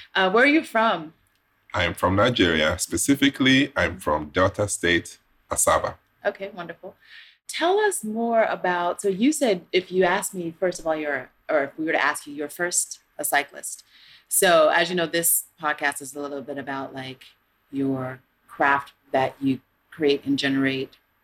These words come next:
Speaker 1: um, income, or, like, mostly people's jobs,
Speaker 2: Mm-hmm.
Speaker 1: but that you think of yourself as a cyclist first. How did that come to be such a passion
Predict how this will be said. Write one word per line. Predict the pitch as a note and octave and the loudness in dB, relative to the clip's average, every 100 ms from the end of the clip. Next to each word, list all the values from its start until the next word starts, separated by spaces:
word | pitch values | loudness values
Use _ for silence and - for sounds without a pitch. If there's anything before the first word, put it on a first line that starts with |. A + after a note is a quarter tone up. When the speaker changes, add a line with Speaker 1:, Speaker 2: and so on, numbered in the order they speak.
| _ - | _ -12
Speaker 1:
um, | C3 C3 B2+ - | -10 -10 -12 -6
income, | D#3 D3+ E3+ E3 D#3+ F3 G#3+ _ | -6 -4 -4 -4 -4 -8 -14 _
or, | - D3+ | 0 2
like, | D3 D#3 C#3 | 2 0 0
mostly | F3 F3 F3+ | 0 0 -2
people's | F3+ D3+ | -4 -6
jobs, | - C#3 D#3 - - G#2 | -4 0 0 -2 -4 -12
Speaker 2:
Mm-hmm. | F#2 C3+ D3+ | -6 -6 0
Speaker 1:
but | G3+ F#3 - _ | 2 2 0 _
that | G#3 G3+ | 0 0
you | G3+ | -2
think | C4 | -2
of | D#4 | 0
yourself | A#3+ A#3 G#3+ | 0 4 2
as | F#3+ F3+ | 2 -2
a | |
cyclist | F3+ E3+ E3 - | -2 -2 -2 -4
first. | F3 - - - - | -4 -6 -16 -8 2
How | C#4 | 4
did | D#4+ C#4+ | 4 2
that | A3 - | 0 0
come | - F#3 | -4 -8
to | F#3 | -6
be | E3 F3+ E3 D#3 D#3 - _ _ | -2 -2 -2 -6 -10 -20 _ _
such | - - D#3+ | -12 -10 -10
a | |
passion | D#3 D#3 D3+ D#3+ | -8 -6 -6 -10